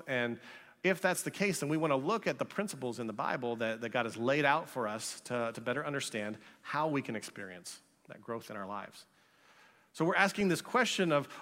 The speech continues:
what does God say our lives should actually look like? 'Cause if we can understand the goal of what we're trying to go for, it helps us understand where we need to make adjustments and corrections in our life. And I want to read today from,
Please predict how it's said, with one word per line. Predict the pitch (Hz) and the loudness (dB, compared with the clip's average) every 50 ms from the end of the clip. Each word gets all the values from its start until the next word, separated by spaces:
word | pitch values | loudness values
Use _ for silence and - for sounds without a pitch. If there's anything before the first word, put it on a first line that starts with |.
| - - - | -18 -14 -4
what | - 147 220 262 | 2 4 4 4
does | 269 214 180 | 4 2 4
God | 233 202 185 170 | 6 6 6 6
say | - - 196 196 | 4 4 4 4
our | 180 170 156 | 6 6 6
lives | 156 156 151 151 156 147 - | 6 6 4 4 4 2 0
should | - 156 143 | -2 0 2
actually | 139 131 127 - - 127 123 | 2 2 2 0 -2 -2 0
look | 135 160 226 226 - | 2 2 2 2 2
like? | 170 127 120 | 0 0 0
'Cause | - 127 | 0 -2
if | 156 151 | -2 0
we | 170 185 | 2 2
can | 180 190 | 2 2
understand | 214 240 254 220 170 - - 202 196 180 160 147 | 2 4 2 2 2 2 4 4 4 4 4 2
the | 143 | 0
goal | 127 135 196 208 208 196 165 | -2 -2 0 2 4 4 2
of | 127 | 2
what | 143 151 151 | 0 -4 -4
we're | 139 127 | -4 -6
trying | - - 147 147 135 120 | -4 -2 -2 0 0 -2
to | 123 | -4
go | 110 127 165 202 190 | -6 -6 -4 -4 -2
for, | - 135 123 117 | -2 0 -2 -2
it | 117 | -2
helps | 110 156 180 - 156 | -2 -4 -4 -2 -4
us | 135 - | -6 -4
understand | - 147 131 123 - 170 170 156 139 131 | -4 -4 -4 -4 0 0 0 0 0 0
where | 151 170 | 0 2
we | 165 151 | 2 2
need | 156 135 | 2 2
to | 135 | 2
make | 131 139 135 135 - | 2 2 0 0 -4
adjustments | 123 107 127 151 147 - - 135 120 - | -8 -4 -4 -2 -2 -2 -4 -6 -6 -6
and | - 123 120 113 | -6 -8 -10 -10
corrections | - - 123 139 139 - - 120 110 104 101 - - - - - - | -8 -6 -6 -6 -6 -6 -6 -6 -6 -8 -8 -12 -16 -16 -16 -14 -8
in | - 131 120 | -4 -2 -2
our | 107 104 | 0 0
life. | 117 143 143 113 98 - - - - - _ _ _ _ _ _ _ _ _ _ _ _ _ _ - - | 2 2 2 0 -2 -6 -14 -20 -20 -20 _ _ _ _ _ _ _ _ _ _ _ _ _ _ -6 0
And | 143 165 | 2 4
I | |
want | 170 165 | 4 4
to | 156 | 4
read | 156 190 190 | 4 2 0
today | - 160 156 156 143 143 | 0 2 4 4 4 4
from, | 131 - - 139 123 120 120 | 2 2 0 0 2 0 -2